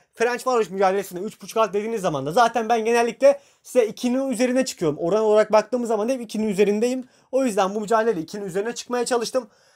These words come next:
French Varoş'u da öyle ekledim. Oyunu domine etmesini ve maçta dört gol çıkmasını beklemiyorum.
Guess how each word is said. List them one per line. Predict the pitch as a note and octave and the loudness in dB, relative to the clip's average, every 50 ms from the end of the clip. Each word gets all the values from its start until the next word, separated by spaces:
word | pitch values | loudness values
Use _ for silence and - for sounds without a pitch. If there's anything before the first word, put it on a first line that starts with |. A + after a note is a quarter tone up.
| _ _ - | _ _ -6
French | G3+ G#3+ A#3 A#3 A#3 - | -2 -2 -2 0 -2 -2
Varoş'u | A#3+ A#3+ A#3+ A#3 E3 D3+ | -2 -2 -2 -2 -4 -4
da | D3 C#3 | -4 -2
öyle | E3+ F#3+ A#3 B3 B3 | 0 0 0 0 0
ekledim. | A#3+ - A#3 A3+ B3 B3 G#3+ | -2 -2 -6 -6 -4 -6 -6
Oyunu | F#3+ F#3+ G3 G#3+ G#3+ F#3+ | -6 -4 -4 -2 -2 -2
domine | G3+ G3+ G#3 A#3 | -2 0 0 -2
etmesini | A#3+ A3+ A3 A#3 A3+ - F#3 E3 | -2 -4 -6 -8 -8 -6 -6 -4
ve | D3+ | -2
maçta | D#3 F3 F#3 F3+ - F#3+ E3+ | -2 -2 -2 -4 -4 -2 -2
dört | G#3 G#3 - | -2 -2 -2
gol | - D#3 C#3+ | -4 -6 -6
çıkmasını | - - D#3+ D3+ - - E3+ G3 | -6 -10 -10 -10 -8 -4 0 0
beklemiyorum. | G#3 G#3 G#3 A#3 A3 F#3+ F#3+ G#3 A#3+ A#3 | 0 0 0 -2 -2 -2 0 -2 -2 -4